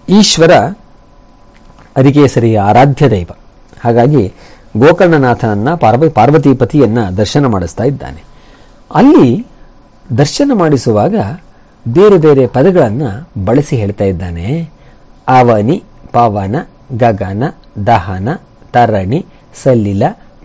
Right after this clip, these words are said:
ತುಹಿನಕರ, ಯಜಮಾನ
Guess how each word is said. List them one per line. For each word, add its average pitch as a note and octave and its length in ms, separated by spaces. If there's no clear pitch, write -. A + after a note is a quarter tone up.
ತುಹಿನಕರ, F#3 760
ಯಜಮಾನ A3 840